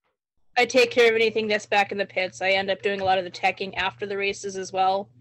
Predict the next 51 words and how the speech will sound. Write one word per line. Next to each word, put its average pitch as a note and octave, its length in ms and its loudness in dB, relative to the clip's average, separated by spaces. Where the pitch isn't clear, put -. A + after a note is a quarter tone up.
That's - 160 -6
the G#3+ 120 -4
scaling, G#3+ 680 0
the F#3+ 60 -10
tires, G3+ 480 0
any G#3 180 -2
other G3+ 160 -2
extra G3 300 -2
things G3+ 260 -8
you G3 80 -6
wanna F#3+ 180 -8
check - 240 -16
for F#3+ 80 -14
the F#3 80 -4
night. F3+ 320 -6
So F3 320 -6
I B3 100 6
don't D4 160 6
really C#4 220 4
make B3 220 4
it A#3 100 4
out A3+ 200 6
into A3 200 0
the G#3 100 0
track G#3 360 2
very G3+ 180 2
often F#3+ 440 -2
or F#3+ 60 -4
in F#3 140 -4
the F3+ 100 -2
infield. G3+ 420 0
I G3 60 -2
try G3 220 -2
to G3 80 -4
keep G3+ 220 -10
myself F#3+ 420 -6
in F#3 80 -10
the F3 60 -6
back. F#3 360 -2
So - 140 -8
if F3+ 100 -12
there's F#3+ 220 -8
issues G3+ 400 -4
and G3 60 -6
if - 80 -16
they G3+ 100 -6
need, G3 180 -4
like, G3 200 -6
work G#3 220 0
area G#3 320 2
time, G#3 460 -2